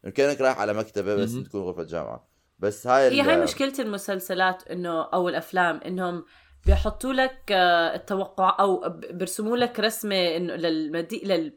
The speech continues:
Speaker 3: للشقة أو لل-، للجامعة ولكل الحكي هاد، بس بيكون الموقع أساس إنه بأي و-، مدينة صغيرة أو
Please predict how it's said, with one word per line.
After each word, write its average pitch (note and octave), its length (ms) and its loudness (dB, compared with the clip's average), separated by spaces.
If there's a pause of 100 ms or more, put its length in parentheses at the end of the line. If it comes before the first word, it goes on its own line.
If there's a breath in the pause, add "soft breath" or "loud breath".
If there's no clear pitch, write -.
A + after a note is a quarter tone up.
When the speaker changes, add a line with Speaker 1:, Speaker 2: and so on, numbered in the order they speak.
(240)
Speaker 3:
للشقة F3 920 -2
أو F#3+ 200 2
لل-، E3 1040 0
للجامعة F3 680 6
ولكل E3 380 -2
الحكي A3+ 340 -2
هاد، G#3 220 6 (400 loud breath)
بس A3 160 0
بيكون C#4 440 0
الموقع A#3+ 840 6
أساس A3+ 300 -2
إنه A3 180 -2
بأي G#3+ 640 -2
و-، A3 200 2
مدينة G#3+ 380 0
صغيرة E3+ 460 -4
أو A3+ 360 2